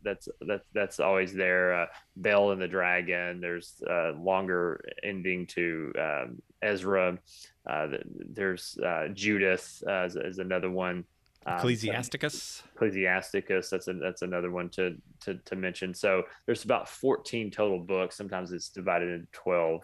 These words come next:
Speaker 1: uh, with the, with the Apocrypha. Uh, s-, but, uh, the, Enoch is not found among those, First or Second Enoch. Uh, but that, that's the Apocrypha, these, these books that developed in between the times of what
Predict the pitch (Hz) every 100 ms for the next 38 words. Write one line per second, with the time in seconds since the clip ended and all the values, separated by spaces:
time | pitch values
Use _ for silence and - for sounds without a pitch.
0 | - 95 87 87 - 87 90 90 82 -
1 | 85 85 82 - 82 78 - - - -
2 | - - 87 85 78 58 - - - -
3 | - 104 98 78 - 92 87 85 104 117
4 | - 65 64 _ 135 139 90 90 95 98
5 | - - 117 85 80 - - 92 85 80
6 | - 92 - - 90 - - 90 82 -
7 | - _ - - 50 - - - - -
8 | 107 - - 110 - 98 85 - 85 -
9 | - 85 85 85 - - 90 85 98 95
10 | - - - 90 - - _ _ _ -
11 | 120 98 92 113 117 104 - 113 104 92
12 | 110 104 90 98 92 92 87 90 85 92